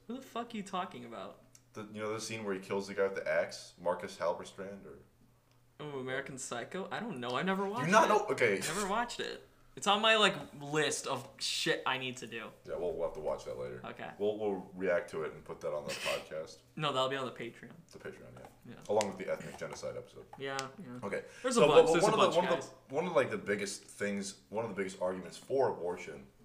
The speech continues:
Speaker 2: rights is, I shouldn't say rights, privileges, is, um, that the fetus can't survive on its own, therefore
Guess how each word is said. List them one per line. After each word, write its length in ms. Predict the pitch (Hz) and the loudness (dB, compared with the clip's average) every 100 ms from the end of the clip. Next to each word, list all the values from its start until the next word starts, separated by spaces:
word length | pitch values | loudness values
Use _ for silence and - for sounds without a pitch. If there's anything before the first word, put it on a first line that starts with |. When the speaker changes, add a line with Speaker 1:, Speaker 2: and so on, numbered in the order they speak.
| - _ _ _ _ _ | -20 _ _ _ _ _
Speaker 2:
rights 500 | 90 78 73 71 - - | -4 0 0 -2 -12 -10
is, 500 | 85 78 71 - - _ _ - 62 | -6 -6 -8 -14 -18 _ _ -16 -16
I 60 | |
shouldn't 240 | 73 73 67 | -14 -16 -16
say 80 | 64 | -16
rights, 360 | 67 65 64 62 | -8 -6 -6 -12
privileges, 600 | - - 71 64 65 64 - _ _ _ _ - | -16 -14 -14 -14 -16 -16 -20 _ _ _ _ -8
is, 260 | 90 87 87 | -6 -4 0
um, 520 | 78 73 69 69 65 - _ _ _ _ - _ _ _ _ _ - | 2 2 0 -4 -14 -20 _ _ _ _ -20 _ _ _ _ _ -2
that 420 | 85 80 - 85 | 2 2 0 -8
the 460 | 85 80 78 73 - - - | -4 -2 -2 -2 -6 -12 -12
fetus 400 | 98 101 95 - | -6 -4 -4 -8
can't 260 | - 90 85 | -8 -8 -6
survive 420 | 98 - 78 80 | -6 -2 0 0
on 120 | 78 | -4
its 140 | 78 - | -6 -8
own, 260 | 78 82 | -8 -8
therefore 600 | 76 73 - 82 78 73 | -8 -10 -6 -4 -4 -6